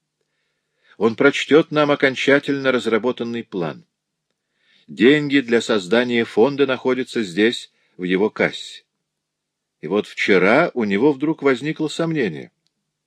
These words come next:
Если он не осмелится вам об этом сообщить, то это сделаю я.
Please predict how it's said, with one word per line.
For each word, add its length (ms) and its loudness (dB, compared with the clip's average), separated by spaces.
Если 560 0
он 240 0
не 100 2
осмелится 800 -2
вам 240 -2
об 140 -4
этом 220 -4
сообщить, 640 -4
то 80 -4
это 240 -2
сделаю 480 0
я. 240 0